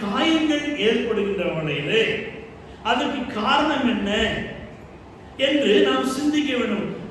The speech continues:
ஆத்மாவிலே எப்பொழுது காயம் ஏற்படுகிறது என்றால், அந்த ஆத்துமா ஆரோக்கியமற்ற சூழ்நிலையிலே, அது சுகமற்ற சூழ்நிலையில் ஆரோக்கியம்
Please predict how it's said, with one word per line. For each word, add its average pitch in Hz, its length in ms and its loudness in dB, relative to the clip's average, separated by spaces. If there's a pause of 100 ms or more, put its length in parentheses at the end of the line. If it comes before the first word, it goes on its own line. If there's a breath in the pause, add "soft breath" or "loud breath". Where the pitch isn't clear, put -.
(140)
ஆத்மாவிலே 294 640 -2
எப்பொழுது 220 460 2 (120)
காயம் 220 360 0
ஏற்படுகிறது 196 560 -2
என்றால், 165 640 -2 (680)
அந்த 156 220 -2
ஆத்துமா 240 720 -2 (260)
ஆரோக்கியமற்ற 220 1040 0 (120)
சூழ்நிலையிலே, 156 960 -2 (880 loud breath)
அது 190 240 2
சுகமற்ற 285 800 0
சூழ்நிலையில் 240 720 0
ஆரோக்கியம் 240 720 2